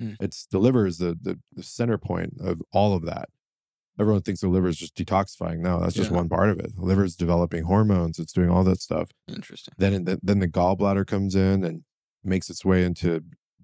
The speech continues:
Speaker 2: you know, different parts of the body. It makes its way all into your bloodstream. It's a whole process. Then you have to eliminate.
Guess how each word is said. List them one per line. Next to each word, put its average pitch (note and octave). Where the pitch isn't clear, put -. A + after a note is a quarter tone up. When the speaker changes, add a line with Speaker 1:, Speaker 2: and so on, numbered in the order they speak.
Speaker 2:
you F#2+
know, E2+
different F2
parts F2+
of F2
the E2+
body. F#2
It F2
makes F2+
its -
way F2+
all F#2
into F#2
your F2
bloodstream. F#2
It's -
a -
whole A2+
process. G#2
Then G2+
you G#2
have G#2
to F2+
eliminate. G#2